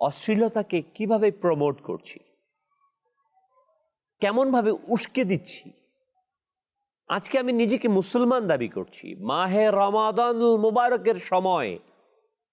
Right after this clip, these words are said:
আমরা কিভাবে অতিবাহিত করছি? রোজা তো রেখেছি, কিন্তু অশ্লীলতা থেকে কি নিজেকে বাঁচাতে পেরেছি? রোজা তো রেখেছি, এই কুদৃষ্টি চোখ দিয়ে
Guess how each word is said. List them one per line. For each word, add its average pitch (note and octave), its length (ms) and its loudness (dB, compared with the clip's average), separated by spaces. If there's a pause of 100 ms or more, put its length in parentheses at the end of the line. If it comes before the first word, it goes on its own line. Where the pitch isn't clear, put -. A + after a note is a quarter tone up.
(160)
আমরা C#3+ 300 -2
কিভাবে E3 440 -2
অতিবাহিত G#2+ 440 -4
করছি? - 340 -16
রোজা G#2+ 360 -2
তো C3+ 120 -4
রেখেছি, - 480 -6 (640)
কিন্তু F2+ 420 -8 (520)
অশ্লীলতা D#3 680 -2
থেকে E3 320 -8
কি D3 140 -10
নিজেকে A#2+ 340 -6
বাঁচাতে F2+ 420 -10
পেরেছি? D#3 540 -8 (2000)
রোজা F3 420 2
তো A3+ 140 2
রেখেছি, G3 680 0 (1120)
এই D3 180 0
কুদৃষ্টি F3 920 0
চোখ F3 400 0
দিয়ে D3 580 0